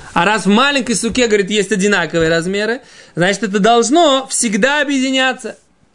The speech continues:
Это говорит о том, что, в принципе, по идее, это две подобные вещи. Так говорит Абай. На что Рова ему отвечает,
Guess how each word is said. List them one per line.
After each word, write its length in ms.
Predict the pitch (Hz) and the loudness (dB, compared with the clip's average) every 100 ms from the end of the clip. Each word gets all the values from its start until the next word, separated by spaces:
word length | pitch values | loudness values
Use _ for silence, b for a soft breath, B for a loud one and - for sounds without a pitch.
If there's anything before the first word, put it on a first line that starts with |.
| _ _ | _ _
Это 100 | 214 | -2
говорит 280 | 185 226 220 | 2 2 0
о 60 | 240 | 0
том, 180 | 294 277 | 2 0
что, 160 | 226 | -2
в 80 | 185 | -2
принципе, 540 | 277 302 320 262 190 | 0 2 2 0 -4
по 280 | 196 220 220 | 0 2 2
идее, 460 | 202 190 311 330 254 | 2 2 2 2 2
это 200 | 214 202 | 2 0
две 380 | 180 185 254 277 | 0 2 2 2
подобные 600 | 214 185 202 220 208 180 | 0 2 2 2 0 0
вещи. 340 | 143 127 - | 0 -4 -4
Так 300 | - 226 - - | -2 -2 -4 -4
говорит 360 | 160 165 180 | 0 0 0
Абай. 320 | 170 147 - - _ _ _ _ _ _ B B B B | -2 -2 -8 -16 _ _ _ _ _ _ B B B B
На 120 | 151 | -2
что 340 | 143 165 160 165 | 2 2 4 4
Рова 260 | 170 165 | 4 4
ему 160 | 165 165 | 2 2
отвечает, 1000 | 156 170 156 185 190 240 196 175 175 | 0 -2 -2 0 0 0 0 0 -2